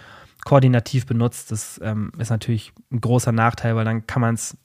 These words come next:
nicht für jeden empfehlen. Was man auch beachten muss, dass sich's auf jeden Fall stärker aufs Krafttraining auswirkt als Cardio mit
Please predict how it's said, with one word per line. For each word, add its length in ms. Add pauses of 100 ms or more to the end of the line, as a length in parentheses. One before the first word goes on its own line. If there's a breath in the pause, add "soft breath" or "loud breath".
nicht 160
für 80
jeden 240
empfehlen. 500 (1500 loud breath)
Was 120
man 80
auch 120
beachten 300
muss, 160
dass 160
sich's 160
auf 140
jeden 300
Fall 180
stärker 400
aufs 160
Krafttraining 640
auswirkt 720 (100)
als 320
Cardio 400
mit 460